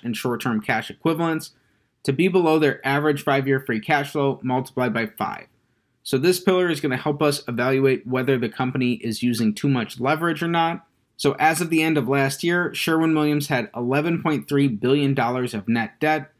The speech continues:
This is the amount of debt that they have left over after subtracting all their cash. When we multiply their average five-year free cash flow of two billion dollars times five, that only brings us to ten billion dollars.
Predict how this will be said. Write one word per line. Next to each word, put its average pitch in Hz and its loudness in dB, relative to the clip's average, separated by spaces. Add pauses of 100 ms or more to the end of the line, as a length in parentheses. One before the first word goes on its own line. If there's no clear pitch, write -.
(160)
This 170 2
is 160 -4
the 160 2
amount 143 4
of 117 -4
debt 135 0
that 131 -8
they 127 0
have 127 -2
left 127 -2
over 127 -2
after 117 -4
subtracting 117 -4
all 107 -2
their 104 -4
cash. - -4 (520)
When 143 4
we 147 4
multiply 165 2
their 135 0
average 143 0
five-year 139 2
free 117 -4
cash 147 0
flow 147 -2 (380)
of 117 -6
two 190 0
billion 170 2
dollars 147 2
times 113 -2
five, 156 0 (380)
that 143 0
only 170 2
brings 151 0
us 151 -2
to 135 -2
ten 139 -2
billion 120 0
dollars. 90 -8